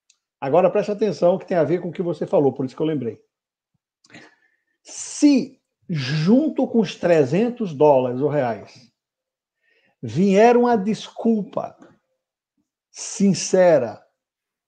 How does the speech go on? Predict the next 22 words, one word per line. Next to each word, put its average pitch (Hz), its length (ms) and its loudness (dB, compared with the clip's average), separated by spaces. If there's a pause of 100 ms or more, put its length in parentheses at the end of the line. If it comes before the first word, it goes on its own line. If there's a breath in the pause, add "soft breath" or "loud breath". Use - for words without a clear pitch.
(500)
escrita, 180 840 -2 (880)
esse 175 320 -2
número 185 460 0
vai 156 240 2
pra 165 160 -6
setenta 165 640 -6
e 170 40 -6
quatro 147 440 -10
por 156 200 -14
cento. 113 360 -14 (340)
Com 320 260 -6
um 311 60 2
gesto, 170 560 6
assim, 117 200 -10 (480 soft breath)
eu 226 140 8
posso 226 320 4
simplesmente 262 400 0
devolver 208 400 8
os 175 80 2
trezentos, 160 840 -4
eh, 147 380 -8
dólares, 165 680 0